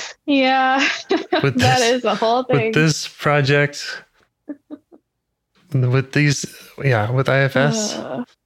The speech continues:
Speaker 1: yeah.
Speaker 2: we can, uh, we can help out these parts.
Speaker 1: Yeah, and there are certainly things that I'm going to teach my kids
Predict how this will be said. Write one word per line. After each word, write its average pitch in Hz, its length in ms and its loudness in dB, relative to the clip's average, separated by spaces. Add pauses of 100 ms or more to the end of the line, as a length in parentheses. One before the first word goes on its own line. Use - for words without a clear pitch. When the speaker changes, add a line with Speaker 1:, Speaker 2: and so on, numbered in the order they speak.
(140)
Speaker 1:
yeah. 123 480 -4
Speaker 2:
we 117 200 -2
can, 117 180 0
uh, 110 320 -2 (1120)
we - 80 -4
can 117 100 0
help 120 180 0
out 117 160 0
these - 160 -6
parts. - 540 -8 (260)
Speaker 1:
Yeah, 214 460 0
and 202 100 0
there 202 220 0
are 202 60 -2
certainly 302 500 -2
things 269 280 -4
that 254 120 0
I'm 233 180 0
going 226 220 0
to 220 80 0
teach - 460 -6
my 214 240 0
kids 190 360 -4